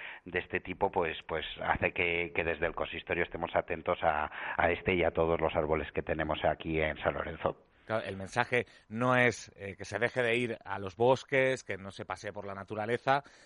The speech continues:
Speaker 2: sino que se haga con, con cautela, con cuidado, con respeto y de una forma ordenada.
Speaker 1: Eso es, o sea, nosotros, mm, lo que, l-, San Lorenzo del Escorial es famoso, ¿no? A nivel, a nivel nacional e internacional por el monasterio,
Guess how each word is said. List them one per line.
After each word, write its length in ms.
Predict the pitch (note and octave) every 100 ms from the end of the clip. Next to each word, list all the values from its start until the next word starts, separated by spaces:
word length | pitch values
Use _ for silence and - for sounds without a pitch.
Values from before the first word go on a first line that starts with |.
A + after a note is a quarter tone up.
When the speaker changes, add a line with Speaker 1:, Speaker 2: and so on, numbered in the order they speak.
| _
Speaker 2:
sino 600 | - G#2 F#2+ F#2 F2+ F2
que 80 | F#2+
se 140 | -
haga 240 | F#2+ G#2 G#2+
con, 640 | - A2 G2 F#2 F2+ D#2+
con 160 | - E2
cautela, 480 | D#2+ D#2 G#2+ C3 D3
con 160 | C#3+
cuidado, 400 | A2 G2+ A2 B2
con 140 | B2+ A#2
respeto 580 | A2 - B2 C3+ D3+ - - -
y 40 | G#2
de 80 |
una 100 | G#2
forma 240 | F#2+ G2 F#2
ordenada. 460 | F2+ G#2 A#2 F2+ _ _ -
Speaker 1:
Eso 340 | G#2 F#2+ G2 F2
es, 240 | F2+ E2
o 40 | E2
sea, 200 | F#2 F2+
nosotros, 480 | G2 A#2+ A#2 C3+ B2+ A#2
mm, 240 | A2+ A2 G#2+
lo 200 | G#2+ G#2+
que, 260 | A2+ G#2+
l-, 360 | A2 G#2+ G#2+ G2+ -
San 120 | A2+
Lorenzo 240 | A2+ B2+
del 100 | C#3
Escorial 380 | B2+ B2 B2 B2+
es 100 | B2
famoso, 400 | - A2+ A#2+ B2+
¿no? 140 | A2 A#2+
A 40 |
nivel, 440 | G2+ F2+ B2+ G#2+ - - -
a 80 | G2
nivel 200 | F#2+ G#2
nacional 400 | G#2+ G#2+ A2 G#2+
e 40 |
internacional 580 | G#2 G#2 G2+ A2 G#2+ G#2+
por 140 | G#2+
el 80 | G#2+
monasterio, 640 | G#2+ G#2+ - B2+ A#2+ B2